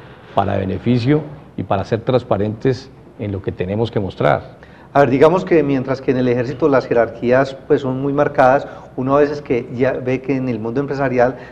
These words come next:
Speaker 2: digamos que ya hay más trabajo en equipo que, que superioridad y orden jerárquico.
Speaker 1: Claro, eh, de pronto ya es más lineal, eh, que piramidal como funciona en las fuerzas militares,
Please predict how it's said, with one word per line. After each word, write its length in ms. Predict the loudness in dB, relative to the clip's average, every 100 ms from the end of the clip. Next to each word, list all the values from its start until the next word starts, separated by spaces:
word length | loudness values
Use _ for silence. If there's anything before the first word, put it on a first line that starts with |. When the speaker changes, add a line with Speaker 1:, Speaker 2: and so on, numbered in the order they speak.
| -10
Speaker 2:
digamos 380 | -4 -2 -2 -4
que 160 | -4 -2
ya 520 | 4 6 4 0 -8
hay 160 | -2 0
más 320 | 4 4 4
trabajo 320 | 4 6 6
en 80 | 2
equipo 500 | 0 -4 -4 -2 -4
que, 340 | 0 0 -2 -2
que 140 | -4
superioridad 920 | -2 -4 -2 0 0 2 4 4 2 -4 -8 2
y 80 |
orden 240 | 4 4 2
jerárquico. 540 | 4 4 2 -12 -18 -18 -20 -20 -4
Speaker 1:
Claro, 380 | 4 4 4 -4 -10
eh, 160 | -12 -4
de 160 | -2
pronto 380 | 0 2 2 4
ya 260 | 4 6 6
es 100 | 4
más 560 | 4 6 4 2 -4 -2
lineal, 720 | 2 4 4 2 2 0 -2 -10 -20 -20 -20 -20 -20 -20 -20 -12
eh, 360 | -6 -4 -4 -8 -16 -20 -20 -18
que 220 | -4 -2 -2
piramidal 800 | 0 4 4 4 2 2 4 4
como 280 | 2 2 0
funciona 500 | -6 -2 0 2 2
en 60 |
las 120 | 0
fuerzas 300 | 0 0 2
militares, 640 | 0 0 -2 -4 -4 -6